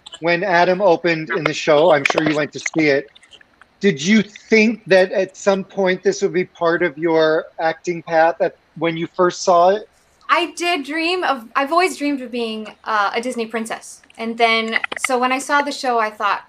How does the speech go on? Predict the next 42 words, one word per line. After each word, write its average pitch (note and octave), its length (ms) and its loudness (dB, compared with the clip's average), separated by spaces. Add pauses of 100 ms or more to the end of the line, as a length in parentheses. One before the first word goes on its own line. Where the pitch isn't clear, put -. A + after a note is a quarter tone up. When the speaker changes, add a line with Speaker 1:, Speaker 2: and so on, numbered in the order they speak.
Speaker 2:
"Oh B3 160 2
my A3+ 180 -4
gosh, G3+ 400 -4
how A3 280 -2
I A3 120 -4
would G#3+ 320 -8
love G3 480 -2
to - 100 -18
play F#3+ 680 -6 (500)
that A3 240 0
character." A#3 680 -4 (480)
Um, G3+ 560 0
I C4 140 2
did D4+ 140 -2
not D4 340 4
ever C4 240 2
expect B3 560 -2
to C#4 80 -8
be A#3 120 -8
given A#3+ 280 -6
the A3+ 100 -4
opportunity A3+ 680 -4
to G#3 100 -8
do G3+ 160 -10
it G#3 100 -10
in G#3 80 -8
Australia, G3 600 -2 (500)
'cause C#4+ 160 -4
that C4 200 4
was A#3+ 120 0
also A#3 400 -2
a D#4+ 80 -4
dream E4 240 -2
of E4 140 -8
mine. F4+ 320 -2 (160)
I've B3 180 -4
always C4+ 220 -6
wanted A#3+ 220 -4
to B3+ 60 -10
go A#3 200 -2
there. D#4 240 -6 (640)
So A#3+ 640 0